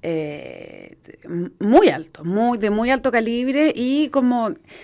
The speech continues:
daba la idea de esa persona que, eh, no puede construir demasiado argumento, entonces solamente va a la, a la pelea porque,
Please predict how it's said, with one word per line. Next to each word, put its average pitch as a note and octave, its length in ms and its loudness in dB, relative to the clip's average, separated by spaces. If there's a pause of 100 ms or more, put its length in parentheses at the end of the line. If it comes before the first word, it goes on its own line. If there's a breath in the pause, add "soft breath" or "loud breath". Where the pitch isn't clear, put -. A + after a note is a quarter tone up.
(140 soft breath)
daba F4+ 240 6
la F#4+ 100 6
idea D#4+ 300 8
de D#4+ 60 6
esa D#4+ 160 -2
persona C#4 520 2
que, C4+ 380 -2
eh, A3 160 -4
no A#3 180 -2
puede C#4 300 0
construir B3+ 500 -2
demasiado A#3+ 540 -2
argumento, A#3 840 -2 (520 soft breath)
entonces A3 760 -4 (260 soft breath)
solamente C4 680 -2
va C4 280 4
a - 160 2
la, G#3 200 0
a - 100 -2
la G3+ 140 0
pelea G#3+ 440 2
porque, F#3+ 600 0